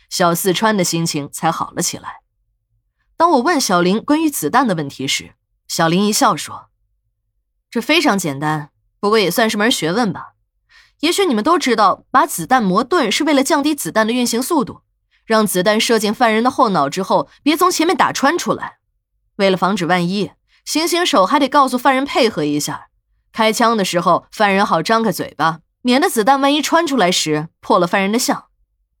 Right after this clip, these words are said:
我点着头，对小林表示我听说过这个说法，在刑场上也不止一次的见过。小林又说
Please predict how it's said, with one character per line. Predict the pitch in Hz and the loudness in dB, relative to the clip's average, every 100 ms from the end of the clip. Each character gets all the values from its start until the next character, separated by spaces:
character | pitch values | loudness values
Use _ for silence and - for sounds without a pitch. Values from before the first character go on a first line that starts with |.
| _ | _
我 | 185 185 | -2 0
点 | 175 165 | 0 0
着 | |
头， | 170 160 165 175 _ _ _ | -2 -2 -4 -6 _ _ _
对 | 349 | 0
小 | 302 220 190 | 2 2 2
林 | 196 294 | 2 0
表 | 269 175 | 2 2
示 | 190 214 175 _ | 2 0 -2 _
我 | 180 | -2
听 | 175 - 311 339 | -2 -2 -4 -2
说 | 214 | 0
过 | 175 170 | 0 0
这 | 160 | 0
个 | |
说 | 147 160 156 | -2 -2 -4
法， | - - _ _ _ _ | -6 -18 _ _ _ _
在 | - 175 | -2 0
刑 | - 180 | 0 -2
场 | 202 123 | -2 -4
上 | 143 190 - _ | -2 -2 -2 _
也 | 151 | -4
不 | 147 196 160 | -2 -2 0
止 | 151 | 0
一 | 143 185 | 0 0
次 | - 214 | 0 -2
的 | 175 | 0
见 | 208 226 143 | 0 0 -2
过。 | - _ _ _ _ _ _ _ _ | -12 _ _ _ _ _ _ _ _
小 | - 160 | -2 -2
林 | 151 | 0
又 | 196 247 | 0 0
说 | 165 - - | -2 -8 -16